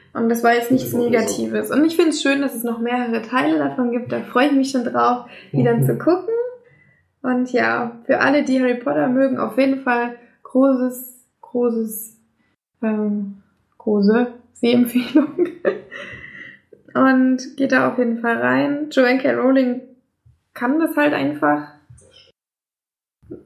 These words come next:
Speaker 1: Zumindest in dem Harry
Speaker 2: Dem
Speaker 1: Potter
Speaker 2: Universum ist sie
Speaker 1: Universum.
Speaker 2: einfach
Speaker 1: Und ja,
Speaker 2: unschlagbar.
Speaker 1: sind ziemlich viele coole Ideen dabei, ist auch sehr lustig. Ich muss wirklich oft lachen.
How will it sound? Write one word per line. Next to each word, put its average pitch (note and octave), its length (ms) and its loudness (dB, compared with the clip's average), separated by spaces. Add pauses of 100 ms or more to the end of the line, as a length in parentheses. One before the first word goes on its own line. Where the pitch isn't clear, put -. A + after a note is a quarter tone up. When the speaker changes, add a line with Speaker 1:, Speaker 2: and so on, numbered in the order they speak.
(140)
Speaker 1:
Zumindest A3+ 380 2
in A3 140 2
dem A3 460 2 (500)
Harry G#3+ 200 6
Speaker 2:
Dem B2 80 -2
Speaker 1:
Potter A#3+ 500 0
Speaker 2:
Universum A#3 200 0
ist A#3+ 300 -2
sie B3 60 -6
Speaker 1:
Universum. A#3+ 180 -6
Speaker 2:
einfach - 260 -12 (760)
Speaker 1:
Und A3 500 2
ja, G#3+ 140 -2
Speaker 2:
unschlagbar. G#3+ 560 -4 (200)
Speaker 1:
sind C4 320 2
ziemlich D#4 280 2
viele C#4+ 200 2
coole C4+ 240 0
Ideen B3+ 340 0
dabei, A#3 340 0
ist A#3 120 -4
auch A#3 120 0
sehr B3 280 0
lustig. C4+ 720 0 (800)
Ich - 80 -4
muss A#3+ 220 2
wirklich A#3 260 0
oft A3+ 200 0
lachen. C4 680 2